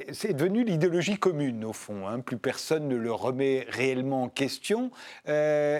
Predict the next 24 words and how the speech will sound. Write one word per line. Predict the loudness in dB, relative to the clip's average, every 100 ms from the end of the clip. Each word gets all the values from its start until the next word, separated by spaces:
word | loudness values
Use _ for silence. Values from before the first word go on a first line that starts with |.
| 2
néanmoins, | 2 2 2 0
c'est | 2
sans | 2 2 2
enthousiasme | 0 0 -2 2 2 2 -2 -4
qu'on | -2 -2 0
y | 0
adhère. | 2 2 2 0 -4 -12 -14 -4
Euh, | 0 2 4 2 2 2 0
on, | 0 0 0 2
on | 0 0 0 0
y | -2
serait, | 2 4 6
euh, | 4 2
plus | -2 -4
ou | 0
moins | 0
contraint. | 0 -2 -2 -2 -2
Ce | -4 -4
serait | -2 -2 -2
un, | -4 -4 -10 -18 -6
un | -4
consensus | 0 0 0 0 -2 0
négatif, | 2 4 2 2 -6 -6 -8 -8
dites-vous. | -6 -4 -6